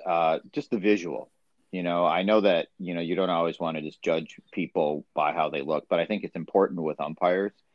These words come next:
to come out and look like the part, look professional. Um, you know, normally the umpires that I see are just,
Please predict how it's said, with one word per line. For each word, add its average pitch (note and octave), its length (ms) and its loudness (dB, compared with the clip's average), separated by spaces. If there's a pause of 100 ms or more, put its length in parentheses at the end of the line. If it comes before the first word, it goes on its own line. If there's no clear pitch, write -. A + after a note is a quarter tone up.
(460)
to F2 360 2
come G2+ 240 0
out F2 320 4
and D#2+ 400 -4
look G2 460 2
like F2 500 0
the - 60 -4
part, - 340 -2 (100)
look F#2 280 -2
professional. D2 680 -4 (560)
Um, C#2+ 640 0
you G2 140 -2
know, D#2 320 0
normally G#2+ 560 6
the F#2 120 4
umpires F2+ 420 4
that E2+ 100 2
I G#2+ 160 8
see G#2+ 340 2
are D#2+ 160 2
just, D#2 260 -10